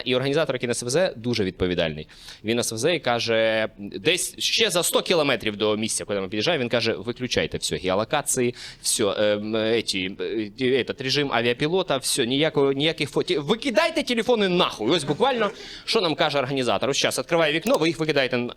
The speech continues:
отсюда». Нічого не можна знімати, нічого не можна робити, все, виключайте, ніякого зв'язку, немає, ніхто нічого побачить. Ми такі: «Все, конечно, ми відповідальні дуже сильно,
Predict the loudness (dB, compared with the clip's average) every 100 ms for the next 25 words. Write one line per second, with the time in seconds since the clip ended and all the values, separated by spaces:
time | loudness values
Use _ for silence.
0 | -12 -14 -10 -8 -8 -10 -14 -18 -18 -20
1 | -16 -2 0 4 4 4 4 2 2 2
2 | 0 -2 0 2 4 2 2 2 0 0
3 | 2 2 0 0 0 2 2 2 2 0
4 | 0 -2 -2 2 2 2 0 -2 0 0
5 | -2 -2 -2 -2 -4 -4 -6 -12 -14 -6
6 | -4 -2 -2 -2 -2 -4 -6 -6 -2 0
7 | 0 -2 -8 -10 -10 -10